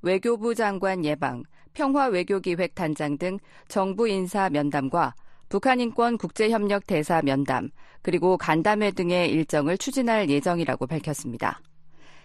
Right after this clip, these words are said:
임 대변인은 터너 특사의 방한은 유엔 북한 인권 조사위원회 씨오아이 보고서 발표 십 주년을 맞아 북한 인권과 관련한 대내외 관심을 제고하고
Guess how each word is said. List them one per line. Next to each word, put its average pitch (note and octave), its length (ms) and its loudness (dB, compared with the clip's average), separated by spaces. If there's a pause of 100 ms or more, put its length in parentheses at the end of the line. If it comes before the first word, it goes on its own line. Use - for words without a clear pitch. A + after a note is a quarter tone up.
(120)
임 B3 200 4
대변인은 B3 580 4
터너 D4 300 4
특사의 A#3 460 2
방한은 E3+ 560 2 (180)
유엔 G#3+ 320 4
북한 A#3 340 0
인권 G#3+ 320 2
조사위원회 D#3 800 2 (260)
씨오아이 B3+ 600 6
보고서 G3 380 2
발표 G3 400 2
십 - 200 -6
주년을 A#3+ 360 2
맞아 C3+ 400 2 (380)
북한 A#3+ 320 2
인권과 G#3+ 460 2
관련한 G3 680 2
대내외 G3+ 560 2
관심을 E3+ 560 0
제고하고 D3 720 0